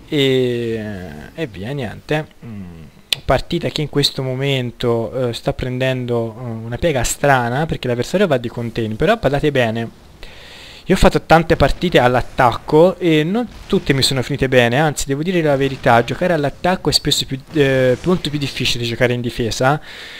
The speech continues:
Mm, non tanto ovviamente perché, mm, bisogna capire come posizionarsi e tutto il resto, tanto perché quando si va all'attacco si ha una grossissima fetta di unità che non sta difendendo, mentre le nostre sono tutte lì a portata di mano.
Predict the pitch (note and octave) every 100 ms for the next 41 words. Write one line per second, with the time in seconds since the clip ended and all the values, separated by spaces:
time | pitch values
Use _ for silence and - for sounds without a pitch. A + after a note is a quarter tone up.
0 | - D3+ D3+ D3+ C#3 A#2+ A#2+ E3+ G#3 -
1 | E3 D#3+ C#3 C#3+ D3+ C3 B2+ - C3+ C3+
2 | C#3+ C3+ B2+ A#2+ A2+ A2 G2 A#2+ A#2+ C3+
3 | C3+ B2 C3 - C3 C#3 B2+ A#2+ B2+ A#2+
4 | C3 C3 - C3 A2+ A2+ C3+ C#3 C3 C3
5 | A#2 - F#3+ G3 F3 E3+ - D#3 F#3+ G3+
6 | - C#3+ C#3 C3 - B2 C#3 D#3+ C3 B2+
7 | B2+ G3 - D3 B2 D3 B2+ C#3 C#3+ G#3
8 | D3+ B2+ - C3 - B2 A#2 A2 A#2+ D#3+
9 | E3 F#3+ D#3 D#3 C#3+ C#3 B2+ - C#3+ C3+
10 | A#2+ - B2 C#3 B2 A#2+ A2+ A2+ A2